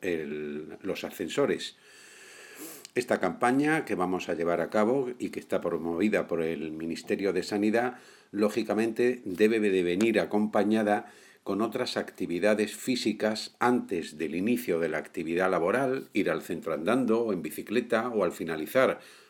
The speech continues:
volver por esos medios o caminar durante al menos una hora al día.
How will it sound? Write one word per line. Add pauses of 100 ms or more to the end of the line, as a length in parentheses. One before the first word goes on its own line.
volver
por
esos
medios
o
caminar
durante
al
menos
una
hora
al
día.